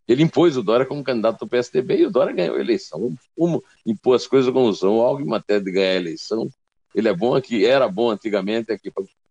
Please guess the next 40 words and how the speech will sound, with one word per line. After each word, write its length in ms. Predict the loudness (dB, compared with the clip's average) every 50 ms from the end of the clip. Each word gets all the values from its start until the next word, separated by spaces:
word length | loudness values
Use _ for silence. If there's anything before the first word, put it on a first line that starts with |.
| _ _ -10
ganhar 140 | -6 -4 -2
a 40 | -2
eleição 340 | -2 -2 -4 -4 -4 -4
em 40 | -4
São 220 | -4 -4 -4 -4 -4
Paulo, 300 | -6 -8 -8 -8 -8 -8
né? 140 | -10 -10 -10 _ _ _ _ -20 -20 _ _ _ _
Ah, 680 | -6 -4 -2 -2 0 -2 -2 -2 -2 -4 -6 -8 -14 -20 _ _
bom, 280 | -4 -2 -2 -2 -2 -2
depois 460 | 0 0 0 0 2 2 2 4 4
da, 180 | 4 2 0 0
da, 300 | -4 -6 -8 -8 -10 -12 -18 _ _ _ _ _ _ _
que 80 | -20 -18
foi 200 | -10 -4 -2 -2
o 80 | -2 -2
sinal 340 | -4 -6 -6 -4 -2 -4 -4
de 120 | -6 -10
paz, 500 | -6 -4 -2 0 0 0 -2 -4 -6 -6
né, 140 | -6 -6 -6
de 400 | -6 -8 -14 -16 -16 -16 -16 -20 _ _ _ _ _ _
cordialidade 760 | -8 -8 -6 -4 -4 -4 -4 -6 -8 -12 -14 -16 -16 -14 -16 -10
do 140 | -6 -2 0
Alckmin, 320 | 2 2 0 0 -4 _ _ _ _ _ _ _ _ _ _ _ _
o 120 | 0 0
Dória 420 | 2 2 4 4 4 4 2 2 0
falou, 480 | -2 -2 -2 -2 -2 0 2 4 4
deu 120 | 4 2 0
uma 40 | -2
entrevista, 560 | -2 -2 -2 -2 -2 -4 -6 -10 -10 -12 -12 _
tá 80 | -6 -4
na 80 | -4 -4
primeira 220 | -2 -2 0 0
página 300 | 0 0 -2 -4 -4 -4
do 40 | -10
Estadão 400 | -10 -6 -4 -4 -4 -4 -6 -4 0
hoje, 360 | 2 2 2 2 0 -4 -12 _ _ _ _ _ _ _ _ _ _ _
e 80 | -14 -10
dizendo 360 | -4 -4 0 0 0 0 0
que 600 | -2 -4 0 2 2 4 2 2 0 -2 -6 -10 -16 -20 _ _ _ _ _ -20
o 180 | -20 -18 -18